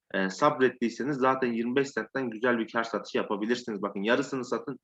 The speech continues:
elinizde, e, zaten yatırdığınız paranın iki katı kalır. E, buradan sonra da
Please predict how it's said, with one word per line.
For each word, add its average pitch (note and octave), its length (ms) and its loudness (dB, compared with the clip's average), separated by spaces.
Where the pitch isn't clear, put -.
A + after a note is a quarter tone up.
elinizde, B2 480 -2
e, G#2 40 2
zaten G#2+ 340 0
yatırdığınız A#2+ 520 -2
paranın G2+ 440 -4
iki - 180 -18
katı C3+ 240 -2
kalır. D3 280 2
E, G#2 40 0
buradan C3 340 2
sonra A2+ 300 -2
da A#2+ 180 -6